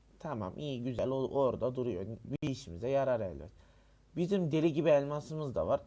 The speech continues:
Deli gibi dediğim yani hiç abartmıyorum. Pardon. Kırk bir tane arkadaşlar.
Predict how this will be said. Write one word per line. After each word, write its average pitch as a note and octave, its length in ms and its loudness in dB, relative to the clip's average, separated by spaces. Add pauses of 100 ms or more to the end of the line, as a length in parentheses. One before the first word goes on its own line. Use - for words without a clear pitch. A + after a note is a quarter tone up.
Deli B2+ 240 0
gibi C#3+ 220 -2
dediğim D#3 300 -2
yani C#3 240 -4
hiç - 340 -10
abartmıyorum. A#2 680 0 (1500)
Pardon. F#2 420 -10 (3250)
Kırk F3+ 320 2
bir F#3+ 220 6
tane B2+ 280 0
arkadaşlar. G#2 640 -6